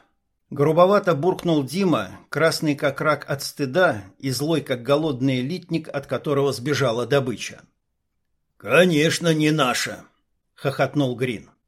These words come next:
«Сеня, веди-ка его к Веде, да и мамке сообщить не забудьте. Извелась поди вся уже». Улыбка с его лица сошла, и он, чуть понизив голос, вкрадчиво произнёс: Не, пацан,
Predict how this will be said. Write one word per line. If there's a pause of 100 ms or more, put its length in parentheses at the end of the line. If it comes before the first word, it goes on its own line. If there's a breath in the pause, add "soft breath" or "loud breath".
(480)
«Сеня,
веди-ка
его
к
Веде, (220)
да
и
мамке
сообщить
не
забудьте. (180)
Извелась
поди
вся
уже». (800)
Улыбка
с
его
лица
сошла,
и
он,
чуть
понизив
голос,
вкрадчиво
произнёс: (840)
Не,
пацан,